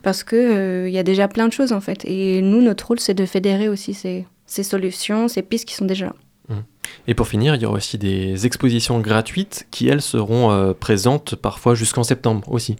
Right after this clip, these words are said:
Speaker 2: c'est
Speaker 1: Oui,
Speaker 2: ça ?
Speaker 1: tout à fait, oui, oui. C'est en lien à la fois avec du textile, à la fois avec du, euh, un botaniste. Euh, l'idée, c'est de, à la, dans le sein même de ces expos, il y a déjà des liens, des ponts entre plusieurs, euh, domaines.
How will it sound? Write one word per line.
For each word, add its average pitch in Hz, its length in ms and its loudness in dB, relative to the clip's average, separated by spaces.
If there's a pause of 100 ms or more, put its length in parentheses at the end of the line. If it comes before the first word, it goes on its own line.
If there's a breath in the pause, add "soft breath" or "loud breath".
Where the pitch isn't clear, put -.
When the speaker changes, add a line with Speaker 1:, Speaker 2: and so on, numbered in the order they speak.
(140)
Speaker 2:
c'est 240 60 4
Speaker 1:
Oui, 247 60 4
Speaker 2:
ça ? - 140 0
Speaker 1:
tout - 100 -4
à 226 60 0
fait, 208 160 -4
oui, 208 120 -2
oui. 196 160 -2
C'est - 160 -6
en 202 80 2
lien 214 320 2
à 208 120 0
la 208 80 2
fois 240 120 2
avec 240 120 4
du 208 100 -6
textile, 247 640 4
à 214 80 4
la 190 100 2
fois 208 220 -2
avec 196 200 0
du, 190 100 -4
euh, 190 120 -4 (440 loud breath)
un 185 280 0
botaniste. 202 600 4
Euh, 185 240 0 (340 loud breath)
l'idée, 202 220 4
c'est 226 160 0
de, 185 380 2 (520)
à 202 140 4
la, 196 160 4 (360)
dans 185 440 -2
le 180 120 -2
sein 208 220 0
même 214 240 4
de 196 80 -2
ces 190 240 -2
expos, 202 320 0
il 196 40 2
y - 20 0
a 180 40 -2
déjà 185 280 0
des 175 120 -2
liens, 185 280 -2
des 214 120 -2
ponts 214 320 -4
entre 180 240 -6
plusieurs, 190 420 -6
euh, 185 180 -6
domaines. 185 360 -2